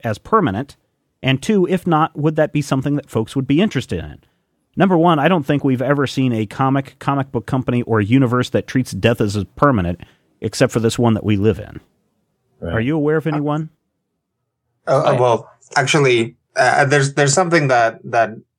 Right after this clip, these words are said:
Speaker 3: uh, kind of needs to be addressed about that whole thing. Uh, uh, of course, when we say comics and comic book companies, we
Speaker 1: We're
Speaker 3: do
Speaker 1: talking
Speaker 3: mean
Speaker 1: about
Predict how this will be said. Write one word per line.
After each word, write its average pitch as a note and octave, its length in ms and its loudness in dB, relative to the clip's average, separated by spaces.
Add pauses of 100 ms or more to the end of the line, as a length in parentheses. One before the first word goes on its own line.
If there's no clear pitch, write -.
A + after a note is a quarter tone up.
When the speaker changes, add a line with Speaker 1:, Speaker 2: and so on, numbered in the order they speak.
(160)
Speaker 3:
uh, G#2+ 300 2 (720)
kind C3 140 0
of A2 80 0
needs A2+ 280 -4
to - 80 -4
be G#2+ 480 -2 (380)
addressed A2 420 2
about G#2 240 4
that G#2 140 4
whole G2 200 0
thing. G2 340 -2
Uh, - 260 -2 (600)
uh, C3 180 0
of B2+ 100 -6
course, E3 200 0
when C#3+ 160 2
we C3+ 120 2
say B2 580 0 (380)
comics D3 720 0
and B2 180 -4
comic B2 320 0
book A2 220 0
companies, A2+ 640 -2 (300)
we B2 80 4
Speaker 1:
We're A2+ 40 2
Speaker 3:
do C3+ 100 0
Speaker 1:
talking C#3+ 140 2
Speaker 3:
mean C3 300 2
Speaker 1:
about B2 120 -12